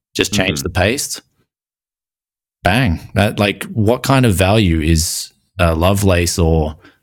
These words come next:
Speaker 1: R D N A three gonna provide that beats three hundred forty dollars? For, you can't. You just can't compete with that price performance. So that exists. That's in the market.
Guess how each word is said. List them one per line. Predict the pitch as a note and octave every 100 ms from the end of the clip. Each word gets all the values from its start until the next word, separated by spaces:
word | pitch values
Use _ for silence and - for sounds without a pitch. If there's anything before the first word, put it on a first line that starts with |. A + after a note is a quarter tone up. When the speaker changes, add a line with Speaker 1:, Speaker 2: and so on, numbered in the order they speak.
| _ _
Speaker 1:
R | G2 G2
D | G2+
N | F#2+
A | F2+
three | - G#2+ F#2+ D2+
gonna | E2+ E2
provide | F2 F2 F#2+ D#2+
that | D#2+ -
beats | F2 E2 -
three | - F#2+
hundred | F#2 F2
forty | F#2+ F2
dollars? | E2 D#2+ D2 - - - _ _
For, | - E2+ A2+
you | G2+
can't. | - C3 - - _ -
You | G2
just | F#2+
can't | G2+ F#2+
compete | F2 F#2+ F2
with | E2
that | D2
price | D#2+ D2+
performance. | - - E2 C#2 - - - - - - -
So | - A2 G2 F#2+ F#2 F#2 - _ _
that | G#2+ A#2 B2+
exists. | G2 F2+ C#3+ - -
That's | F2 -
in | G2+
the | E2+
market. | E2+ G2+ G#2 D2+